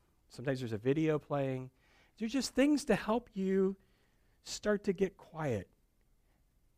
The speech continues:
to center your thoughts, to just say, you know, "Everything else happened today before. I'm gonna push that aside, and I'm just gonna be ready to, to listen to what God might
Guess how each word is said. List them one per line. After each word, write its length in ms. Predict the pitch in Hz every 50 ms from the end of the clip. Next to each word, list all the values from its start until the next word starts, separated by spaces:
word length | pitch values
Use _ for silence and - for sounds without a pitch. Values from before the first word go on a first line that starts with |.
| _ _
to 80 | - 165
center 360 | - - - 214 226 220 226
your 160 | 214 196 170
thoughts, 720 | 147 - - - 175 170 165 147 107 92 - - - - - _ -
to 240 | - 170 160 151 147 - - - - -
just 220 | - 170 - -
say, 160 | - 185 170
you 140 | 165 160 165
know, 100 | 165 156
"Everything 320 | 139 151 175 208 233 233
else 140 | 226 226 -
happened 300 | - 190 190 190 - 185
today 240 | 170 160 165 165 165
before. 360 | 160 156 139 - - 156 156
I'm 80 | 147 139
gonna 80 | 123
push 280 | 117 - - 170 - -
that 140 | 160 156 160
aside, 640 | 180 - - - - 220 196 147 151 160 165 175 160 _ -
and 140 | 123 127 131
I'm 100 | 131 135
just 180 | 143 139 -
gonna 220 | - 143 139 139 135
be 160 | 135 139 135
ready 300 | 131 127 127 131 135 131
to, 320 | - - 143 123 117 117 101 _ _ -
to 100 | - 139
listen 380 | 131 135 131 - - 135 120 110
to 80 | 110
what 200 | 113 113 104 -
God 240 | - 120 117 117 113
might 200 | 113 110 110 95